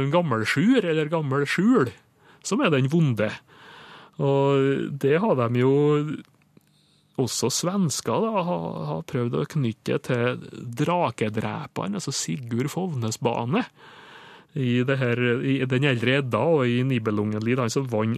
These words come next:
over draken. På samme måten så vann da Kristus over synda,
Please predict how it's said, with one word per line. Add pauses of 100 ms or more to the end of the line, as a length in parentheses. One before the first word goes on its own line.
over
draken. (400)
På
samme
måten
så
vann
da (560)
Kristus
over
synda,